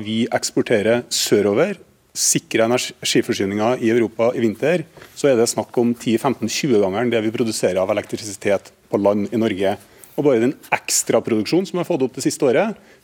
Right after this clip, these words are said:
tilsvarer nesten samlet norsk vannkraftproduksjon. Så det er store energimengder som vi skal være stolt over at funker på, på norsk sokkel. Så litt historie,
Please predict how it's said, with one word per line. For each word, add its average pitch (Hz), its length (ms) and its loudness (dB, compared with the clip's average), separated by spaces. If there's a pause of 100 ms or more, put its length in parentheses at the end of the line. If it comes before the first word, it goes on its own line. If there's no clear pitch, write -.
tilsvarer 113 380 0
nesten 117 340 -2
samlet 117 440 -2
norsk 117 240 -4
vannkraftproduksjon. 117 800 -2
Så 151 100 -8
det 151 120 -2
er - 60 -16 (120)
store 147 720 0 (320)
energimengder 147 680 2 (600)
som - 160 -2
vi 233 60 2
skal 220 180 2
være - 100 -2
stolt 147 240 2
over 127 120 4
at 127 100 -2
funker 120 320 0
på, 117 240 2
på - 160 -4
norsk 120 180 0
sokkel. 110 300 0 (260)
Så 175 320 0 (280)
litt 160 320 -4
historie, 127 400 2